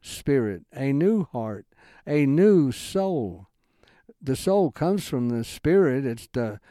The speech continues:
experience of the life, literally, from second to minute to second to when, of the Spirit.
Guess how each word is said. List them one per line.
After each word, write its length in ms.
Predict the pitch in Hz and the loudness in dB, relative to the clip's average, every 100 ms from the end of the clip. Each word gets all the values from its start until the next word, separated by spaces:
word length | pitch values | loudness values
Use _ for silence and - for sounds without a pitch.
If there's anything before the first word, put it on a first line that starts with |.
| _ _ | _ _
experience 840 | - 117 - 135 156 175 143 139 139 | -10 -10 -4 0 2 4 2 -2 -2
of 140 | 120 | -2
the 120 | 117 | -2
life, 460 | 113 127 147 156 - | -2 0 2 0 -2
literally, 720 | 117 135 165 - 120 110 123 | -2 -2 -2 -2 -4 -2 -6
from 240 | - 117 | -6 -6
second 460 | 113 151 147 135 107 | -4 -4 -4 -4 -6
to 100 | 117 | -4
minute 420 | 117 135 151 139 | -4 -2 -4 -6
to 100 | - | -12
second 420 | 110 143 147 151 - - - - | -8 -6 -6 -8 -12 -20 -12 -4
to 420 | 131 123 120 - _ - | -2 -2 -4 -10 _ -12
when, 200 | - 156 151 | -2 -2 -2
of 300 | - 143 135 | -2 -2 0
the 280 | 147 143 131 | 0 0 -2
Spirit. 600 | - - 190 196 131 113 | -12 -4 2 2 2 -4